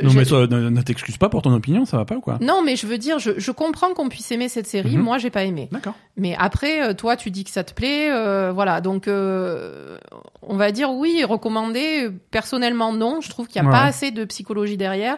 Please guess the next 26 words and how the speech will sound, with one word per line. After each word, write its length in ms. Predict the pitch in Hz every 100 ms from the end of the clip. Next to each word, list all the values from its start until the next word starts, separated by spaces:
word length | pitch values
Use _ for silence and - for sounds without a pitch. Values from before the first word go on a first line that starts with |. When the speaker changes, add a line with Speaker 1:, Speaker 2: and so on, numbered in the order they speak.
| -
Speaker 1:
Mhm. 240 | 113 110 131
Speaker 2:
Et 80 |
je 60 | 202
trouve 180 | 269 240
que 80 | 214
la 120 | 196
seule 200 | 247 240
psychologie 560 | - 220 233 226 220
qu'il 160 | 214 220
y 20 |
a, 200 | 220 202
elle 80 | 180
est, 160 | 185 -
elle 160 | 185 180
est, 460 | 180 175 165 -
elle 160 | - 180
est 100 | 175
assez 300 | 190 - 233
basique. 540 | 190 190 190 277 - 339 _ _ -
Speaker 1:
Mhm. 100 | 110 - -
Speaker 2:
Et, 560 | 175 180 175 170 -
et 40 | 180
ça, 280 | - 269 269
ça 160 | 247
me 120 | 220
gêne. 320 | 208 190 214